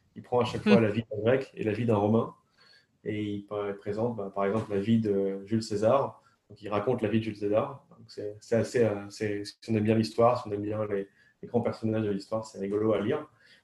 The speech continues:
Speaker 1: Et il met ça en parallèle avec la vie d'Alexandre le Grand.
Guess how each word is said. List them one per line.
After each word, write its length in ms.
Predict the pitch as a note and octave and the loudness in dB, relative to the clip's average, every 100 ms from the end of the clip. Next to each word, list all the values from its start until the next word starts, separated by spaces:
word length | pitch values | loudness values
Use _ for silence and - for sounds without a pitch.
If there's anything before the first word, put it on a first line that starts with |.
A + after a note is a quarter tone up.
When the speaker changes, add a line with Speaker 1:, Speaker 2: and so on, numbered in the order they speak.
| _ | _
Speaker 1:
Et 320 | - G#2+ G2+ | -2 4 4
il 80 | G#2+ | 4
met 100 | G#2+ | 2
ça 140 | G#2 B2+ | 2 2
en 80 | |
parallèle 300 | A#2 G#2 A2 | 4 4 4
avec 240 | A2+ G2+ G2+ | 4 2 0
la 80 | G2+ | -2
vie 180 | G2+ A#2 | 0 2
d'Alexandre 420 | G#2 G#2 A#2+ A2+ | 2 0 -2 0
le 60 | G#2 | 2
Grand. 340 | G2+ G#2 - | 0 -2 -8